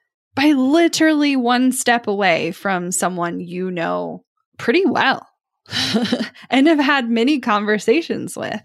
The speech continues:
And we just completely disqualify these people, assuming none of them are gonna be interested in what we're doing. And I get it.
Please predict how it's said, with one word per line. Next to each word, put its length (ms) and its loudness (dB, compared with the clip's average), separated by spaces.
And 320 -10
we 340 -2
just 480 -2
completely 800 -4
disqualify 760 -2
these 300 -6
people, 380 -8
assuming 640 -6
none 320 0
of 120 -4
them 400 -2
are 80 -2
gonna 180 0
be 140 -6
interested 500 -6
in 60 -6
what 140 -6
we're 140 -6
doing. 540 -8
And 280 -2
I 100 -2
get 200 0
it. 220 -6